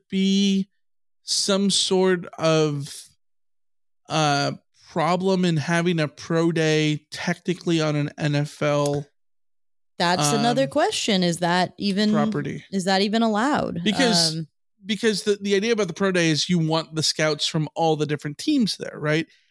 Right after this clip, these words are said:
Speaker 1: And I know that SoFi is different than, say, having the thing at the Rams facility or at the Chargers facility.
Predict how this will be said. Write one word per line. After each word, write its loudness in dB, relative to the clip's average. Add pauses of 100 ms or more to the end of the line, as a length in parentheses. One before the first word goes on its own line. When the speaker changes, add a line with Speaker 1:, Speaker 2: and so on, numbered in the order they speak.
(160)
Speaker 1:
And 2
I 2
know 2
that -2
SoFi 0
is 0
different -4
than, -2 (460)
say, 0
having 0
the 0
thing -2
at -2
the -4
Rams 0
facility -4
or 0
at -4
the -12
Chargers -4
facility. -2